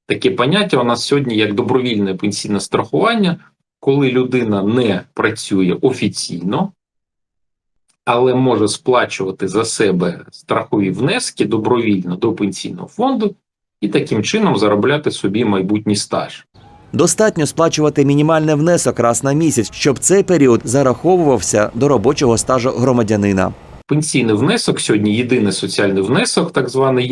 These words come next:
Speaker 1: Є С В, це двадцять два відсотки від мінімальної зарплати в Україні.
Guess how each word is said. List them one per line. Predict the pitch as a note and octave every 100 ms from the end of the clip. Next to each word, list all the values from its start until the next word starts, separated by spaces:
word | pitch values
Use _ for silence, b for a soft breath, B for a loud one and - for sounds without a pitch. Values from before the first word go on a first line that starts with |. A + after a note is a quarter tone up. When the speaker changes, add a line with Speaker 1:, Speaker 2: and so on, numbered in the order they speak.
| C3+
Speaker 1:
Є |
С | C3+ -
В, | B2 A#2+ A#2+ _ _ _ _ _ _ -
це | - A3+
двадцять | C#3+ B2 D#3 - G#2+
два | G#2+ C3+
відсотки | A2 G#2 - G#3+ - - G#2
від | G2 D3 C3+ - - -
мінімальної | - A#2 A#2 A2+ A#2 B2 A#2+ A#2 A#2
зарплати | G#2 A2+ - G2+ F2 - D2+
в | -
Україні. | - G2 F#2 F2